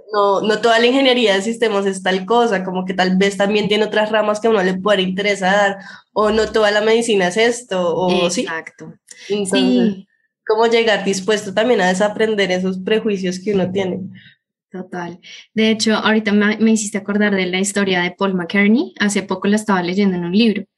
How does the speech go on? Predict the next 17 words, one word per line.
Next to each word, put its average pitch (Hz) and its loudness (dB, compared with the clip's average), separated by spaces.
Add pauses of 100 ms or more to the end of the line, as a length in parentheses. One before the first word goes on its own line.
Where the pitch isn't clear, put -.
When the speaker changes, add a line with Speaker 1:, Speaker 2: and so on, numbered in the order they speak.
Speaker 2:
en 185 -4
El 185 0
Elemento, 208 2
de 202 2
Sir 185 -6
Ken 185 -6
Robinson. 214 2 (680)
Y 311 0
él 262 2
decía 262 2
que 262 0
Paul 247 2
McCartney 233 4
nunca 226 4
fue 220 2
el 220 4
mejor 220 0